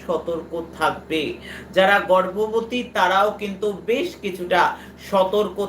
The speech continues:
থাকতে হবে। আমি বলবো আমার ভারতবর্ষের জন্য কিন্তু আমি পুরো দক্ষিণ সাইডটা ভারতবর্ষের, আমি আগেও রিল করে বলেছি, আমি আবারও বলছি, বেশ কিছুটা সমস্যার ইঙ্গিত।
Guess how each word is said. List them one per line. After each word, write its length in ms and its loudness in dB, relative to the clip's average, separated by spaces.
থাকতে 360 0
হবে। 340 -2
আমি 220 2
বলবো 460 0
আমার 280 6
ভারতবর্ষের 880 0
জন্য 340 0
কিন্তু 580 0
আমি 280 4
পুরো 280 2
দক্ষিণ 640 -2
সাইডটা 800 2
ভারতবর্ষের, 880 0
আমি 300 4
আগেও 420 2
রিল 320 -2
করে 260 2
বলেছি, 520 -6
আমি 240 2
আবারও 440 2
বলছি, 440 -8
বেশ 400 2
কিছুটা 560 -2
সমস্যার 580 0
ইঙ্গিত। 380 -4